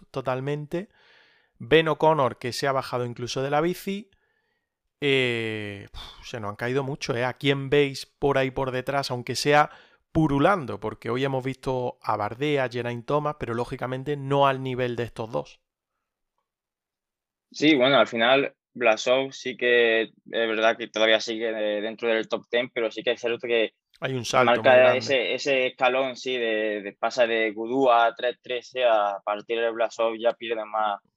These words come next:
Speaker 2: más de siete minutos. Y otro que, que también está bastante ya perdido en la general es Caruso.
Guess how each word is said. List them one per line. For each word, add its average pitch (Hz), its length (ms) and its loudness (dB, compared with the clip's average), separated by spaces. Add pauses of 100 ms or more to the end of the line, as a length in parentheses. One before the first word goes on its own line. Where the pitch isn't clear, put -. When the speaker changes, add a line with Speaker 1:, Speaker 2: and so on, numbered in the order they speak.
(220)
Speaker 2:
más 120 200 2
de 107 100 -4
siete 113 280 -4
minutos. 107 480 -2 (220)
Y 113 320 4
otro 110 260 0
que, 113 380 4
que 92 100 -6
también 113 380 -4
está 110 560 6
bastante 110 480 -4
ya 110 160 2
perdido 110 340 -2
en 104 80 -4
la 104 120 -6
general 110 500 2 (400)
es 120 480 4
Caruso. 107 600 -4